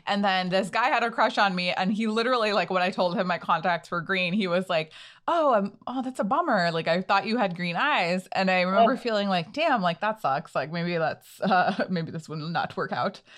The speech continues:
Speaker 2: Wow.
Speaker 1: Um, so as someone who does have these features,
Speaker 2: Yeah.
Speaker 1: um, and you didn't choose it, right? You were born this way. Um,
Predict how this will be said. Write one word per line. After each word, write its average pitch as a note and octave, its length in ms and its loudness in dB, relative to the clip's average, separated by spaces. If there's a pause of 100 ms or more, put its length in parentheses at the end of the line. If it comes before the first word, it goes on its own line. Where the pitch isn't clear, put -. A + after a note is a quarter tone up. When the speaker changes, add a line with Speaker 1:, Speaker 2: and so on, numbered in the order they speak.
(280)
Speaker 2:
Wow. F#3+ 380 6
Speaker 1:
Um, F3 220 -4 (380)
so - 300 -2
as C4 340 0
someone A#3 360 -2
who A3 280 -2
does G3 300 0
have G#3 240 -2
these D#3 240 -8
features, D3+ 560 -2
Speaker 2:
Yeah. E3 160 4 (140)
Speaker 1:
um, E3 400 0
and G#3 160 0
you B3 80 0
didn't A#3 160 -2
choose A#3 320 -2
it, - 160 -4
right? D3 260 -6
You D#3 140 -8
were E3 340 -6
born D3 300 -2
this F3+ 200 -4
way. D3 360 -4 (380)
Um, F3+ 440 0